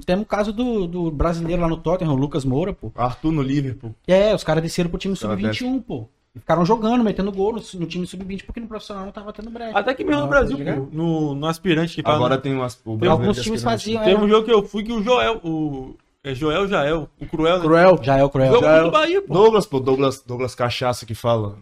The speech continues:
Speaker 3: Jogou
Speaker 4: Do
Speaker 3: pelo
Speaker 4: Corinthians?
Speaker 3: Grêmio.
Speaker 2: O dez que jogou no Grêmio, jogou
Speaker 1: Barriga
Speaker 2: pelo
Speaker 1: de
Speaker 2: Grêmio.
Speaker 4: Jogava
Speaker 3: Aspirante.
Speaker 4: brasileiro sênior aqui?
Speaker 2: Tem, sim.
Speaker 3: Aspirante que fala.
Speaker 2: Aspirante
Speaker 3: Agora
Speaker 2: que fala.
Speaker 3: acabou, né?
Speaker 2: Mas,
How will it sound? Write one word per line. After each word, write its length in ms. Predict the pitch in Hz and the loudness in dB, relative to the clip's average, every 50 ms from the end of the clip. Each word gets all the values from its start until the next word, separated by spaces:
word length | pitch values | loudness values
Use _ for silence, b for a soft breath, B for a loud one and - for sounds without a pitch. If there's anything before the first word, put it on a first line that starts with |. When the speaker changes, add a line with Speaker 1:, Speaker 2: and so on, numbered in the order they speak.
| - _ - | -20 _ -6
Speaker 3:
Jogou 280 | 165 175 208 208 233 233 | 0 2 4 6 8 8
Speaker 4:
Do 60 | - | 8
Speaker 3:
pelo 120 | - 226 | 8 6
Speaker 4:
Corinthians? 140 | 226 208 226 226 | 6 6 4 2
Speaker 3:
Grêmio. 200 | 233 233 226 220 | 2 0 0 2
Speaker 2:
O 20 | |
dez 340 | - 135 139 139 135 117 - | 4 6 6 6 6 4 0
que 120 | - 117 113 | -4 -2 -2
jogou 180 | 120 117 120 | 0 2 2
no 100 | 120 120 | 0 0
Grêmio, 240 | 113 120 127 123 110 | 0 0 -2 -2 -2
jogou 100 | 104 120 123 | -2 0 0
Speaker 1:
Barriga 180 | 117 127 131 | 0 2 2
Speaker 2:
pelo 140 | 135 143 147 | 4 4 4
Speaker 1:
de 60 | 147 | 4
Speaker 2:
Grêmio. 160 | 151 156 156 208 | 2 2 4 4
Speaker 4:
Jogava 240 | 214 226 214 - | 4 6 6 6
Speaker 3:
Aspirante. 240 | 240 220 202 - 247 | 6 6 6 6 6
Speaker 4:
brasileiro 640 | 226 285 220 208 202 214 240 247 233 214 185 - - | 6 4 6 6 8 8 8 8 8 8 8 6 4
sênior 480 | - - - 160 170 220 269 294 269 208 | -2 -4 2 4 6 6 6 6 6 4
aqui? 400 | 175 - - 202 349 415 - - _ | 4 4 2 2 2 2 2 -2 _
Speaker 2:
Tem, 260 | - 110 113 113 110 | -4 -2 -2 0 0
sim. 100 | 107 - | 0 0
Speaker 3:
Aspirante 400 | 151 156 - - 214 196 202 202 - | 0 0 2 2 4 4 4 2 2
que 20 | - | 0
fala. 140 | 113 165 | -2 0
Speaker 2:
Aspirante 400 | 170 170 135 127 123 127 123 175 | 0 2 2 2 2 2 2 4
Speaker 3:
Agora 180 | 175 175 180 190 | 6 6 6 6
Speaker 2:
que 60 | 117 113 | 6 4
fala. 60 | 110 104 | 2 2
Speaker 3:
acabou, 140 | - 107 | 0 -2
né? 100 | 101 95 | -4 -4
Speaker 2:
Mas, 200 | 98 104 104 107 | -6 -6 -8 -8